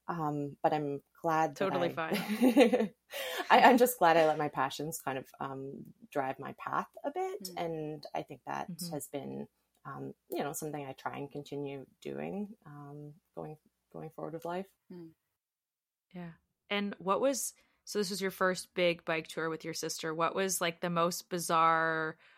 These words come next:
Speaker 2: or wildest story or, like, biggest learning curve on this trip? Because, I mean, everybody has those on their first trip.
Speaker 1: Yeah, so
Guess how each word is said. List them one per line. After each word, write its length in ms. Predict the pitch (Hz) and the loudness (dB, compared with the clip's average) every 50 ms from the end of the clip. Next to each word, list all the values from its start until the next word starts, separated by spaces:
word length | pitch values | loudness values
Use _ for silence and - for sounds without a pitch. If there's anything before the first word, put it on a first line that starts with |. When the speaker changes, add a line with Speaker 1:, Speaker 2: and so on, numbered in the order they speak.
| _ _ _ | _ _ _
Speaker 2:
or 220 | 175 170 165 165 | 2 4 4 4
wildest 600 | 165 165 165 156 165 170 170 170 180 180 175 - | 2 4 4 4 6 6 4 4 2 0 -2 -4
story 680 | - - 180 175 165 160 165 165 160 156 160 160 160 - | -6 -2 -2 0 0 0 0 -2 -2 -2 -2 -4 -4 -2
or, 160 | - 165 165 | -2 -2 0
like, 220 | 160 165 160 - - | 0 -2 -4 -4 -4
biggest 340 | 170 165 175 170 170 - | -4 -2 0 -2 -2 -2
learning 380 | 170 165 160 160 165 165 165 165 | -2 -2 -4 -2 -4 -6 -6 -6
curve 260 | - 175 165 165 160 | -4 -4 -4 -2 -2
on 120 | 160 156 156 | -4 -6 -6
this 160 | 156 - - | -6 -8 -8
trip? 280 | - - 165 - - | -6 -6 -6 -6 -6
Because, 260 | - 190 - - 165 170 | -10 -12 -10 -10 -8 -8
I 60 | 160 | -8
mean, 160 | 160 156 - | -8 -8 -8
everybody 380 | - 160 - 156 160 151 156 151 | -8 -8 -6 -6 -6 -6 -6 -6
has 260 | 156 143 147 143 - | -6 -8 -8 -8 -8
those 340 | - 143 143 147 156 - - | -8 -8 -8 -8 -8 -8 -8
on 160 | - 165 160 | -8 -10 -8
their 120 | 156 156 | -10 -10
first 320 | - - 151 165 - - - | -10 -8 -10 -8 -8 -10 -10
trip. 220 | - 151 - - _ _ _ _ _ _ _ - | -8 -10 -10 -12 _ _ _ _ _ _ _ -2
Speaker 1:
Yeah, 380 | 226 220 233 254 262 254 233 220 | 0 2 2 2 2 2 2 0
so 300 | - - 247 240 240 | 0 2 2 2 2